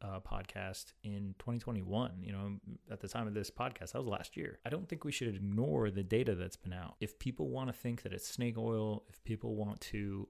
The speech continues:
assume that it's marijuana, there are ways to say, "Hey, it's not," and look at these things. One of the ways is to double down on the data that we've come up with.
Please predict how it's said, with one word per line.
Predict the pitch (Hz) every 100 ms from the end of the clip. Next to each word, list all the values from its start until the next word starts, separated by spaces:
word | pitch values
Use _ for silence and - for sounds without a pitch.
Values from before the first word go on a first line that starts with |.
| -
assume | - 117 107 107
that | 98
it's | 92 -
marijuana, | 107 101 98 98 98 95 95
there | - 107 -
are | 120 123
ways | 107 110
to | - -
say, | - 110 101 92 107 - _ _ -
"Hey, | - 117
it's | 92 -
not," | 123 123 95
and | 92 98
look | 117 -
at |
these | 104 -
things. | - 95 101 - - - - - _ -
One | 107 113 113
of |
the | 110
ways | 101 110
is | 123 -
to | 104
double | 98 95 110
down | 98 104
on | 110
the |
data | 95 92 107
that | 95 92
we've | 104 92 98 - -
come | 113
up | 190 208
with. | - -